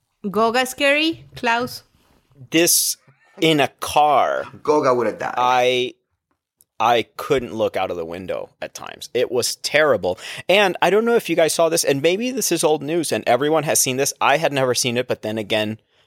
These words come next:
Speaker 2: I don't have a ton of experience in Grand Tours, but they had, uh, you know, the little mattressy thing so that if you hit something, you hit a mattress instead of the rocks or whatever.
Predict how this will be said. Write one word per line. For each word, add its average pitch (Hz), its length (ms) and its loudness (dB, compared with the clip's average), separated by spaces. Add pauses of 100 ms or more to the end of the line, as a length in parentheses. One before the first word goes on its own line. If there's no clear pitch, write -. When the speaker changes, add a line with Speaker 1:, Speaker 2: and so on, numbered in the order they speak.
(200)
Speaker 2:
I 104 160 4
don't 120 180 0
have 113 340 2
a 95 120 0
ton 110 280 0
of 135 100 0
experience 95 580 -4
in 92 100 -6
Grand 92 300 -6
Tours, 117 460 0 (140)
but 110 240 2 (680)
they 123 320 2
had, 131 680 0 (560)
uh, 107 460 4 (100)
you 131 100 -4
know, 110 160 0
the 107 160 0
little 120 300 2
mattressy 113 720 0
thing 139 320 0
so 123 200 0
that 98 160 0
if 98 200 -4
you 98 120 -8
hit 113 280 0
something, 107 440 -2
you 87 300 -10
hit 92 140 -2
a 85 60 -4
mattress 92 440 -8
instead 92 240 -6
of 95 100 -8
the 87 100 -6
rocks 92 440 -2
or 127 80 -2
whatever. 139 360 0